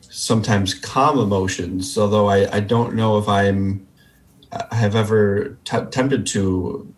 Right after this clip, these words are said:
infuse that ability into an object. It's certainly something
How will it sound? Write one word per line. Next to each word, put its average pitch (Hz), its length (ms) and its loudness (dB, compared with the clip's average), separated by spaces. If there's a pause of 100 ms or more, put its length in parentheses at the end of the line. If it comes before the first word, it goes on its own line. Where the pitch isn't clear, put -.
(140)
infuse 120 640 0
that 101 480 0
ability 104 420 2
into 127 300 -2
an 87 80 -2
object. 85 880 -4
It's 104 260 -2
certainly 113 640 0
something 98 680 -2